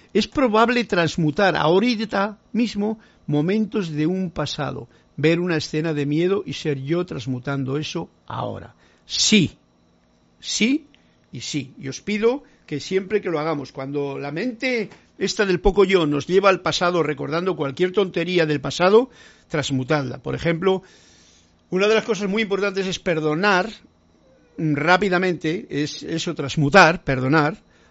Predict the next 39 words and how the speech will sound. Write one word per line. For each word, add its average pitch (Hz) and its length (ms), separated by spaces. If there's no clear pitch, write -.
a 185 540
cualquier 190 560
situación 226 600
que 220 100
tengamos 196 440
pendiente 190 420
de 202 80
la 190 80
infancia 160 420
con 165 160
nuestros 143 380
queridos 143 520
padres, 214 520
porque 247 240
ellos 214 220
hicieron 175 340
lo 202 80
mejor 170 320
que 202 100
podían 170 440
con 156 180
nosotros, 190 500
con 202 120
lo 208 80
que 160 100
ellos 160 200
conocían. 135 640
No 156 240
podemos 190 380
culparles, 175 600
ellos 160 340
nos 165 160
trajeron 175 440
hasta 214 180
aquí, 226 320
nosotros 180 380
estamos 175 300
aquí 226 220
ahora. 226 360